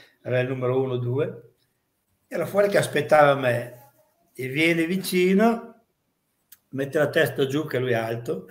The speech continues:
<laughs> e fa, "Che tempo avete fatto?" E io dico, guardo, chiedo,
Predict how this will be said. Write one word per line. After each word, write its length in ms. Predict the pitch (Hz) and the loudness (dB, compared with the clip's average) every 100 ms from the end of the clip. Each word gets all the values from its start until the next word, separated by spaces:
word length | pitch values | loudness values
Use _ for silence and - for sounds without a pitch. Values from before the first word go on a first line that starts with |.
| - | -6
<laughs> 800 | 208 185 - - _ _ _ _ | -4 -4 -12 -20 _ _ _ _
e 180 | - 156 | -10 -8
fa, 360 | 151 151 139 131 | 2 2 4 0
"Che 140 | - | -4
tempo 220 | - 196 | -2 0
avete 260 | 226 220 214 | 0 0 0
fatto?" 580 | 185 131 - - - _ _ _ _ _ _ _ _ | -2 -2 -4 -14 -18 _ _ _ _ _ _ _ _
E 100 | - | -8
io 180 | 160 135 | -4 -4
dico, 340 | 131 120 120 | -4 -6 -6
guardo, 440 | 117 139 123 117 113 | 0 2 2 -2 -6
chiedo, 1040 | - 135 123 123 120 117 117 113 107 - | -2 0 0 0 0 -2 -8 -10 -14 -18